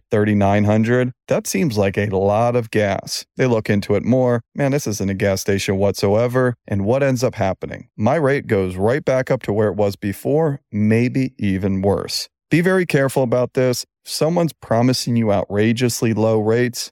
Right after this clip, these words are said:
there's probably a reason behind it. There's really not that secret sauce. And if there was, I would tell you guys about it.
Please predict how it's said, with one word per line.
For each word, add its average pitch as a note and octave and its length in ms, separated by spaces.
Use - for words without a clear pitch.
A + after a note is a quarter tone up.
there's G#2 140
probably G#2+ 500
a F#2+ 80
reason F2+ 320
behind F2+ 440
it. - 120
There's A#2 200
really C3 680
not G#2+ 400
that G2+ 160
secret G#2 440
sauce. G2+ 460
And A#2 80
if A2 80
there A#2 140
was, A#2 400
I G#2 80
would G2 160
tell G2 180
you F#2 120
guys F#2+ 260
about G2+ 320
it. G#2 140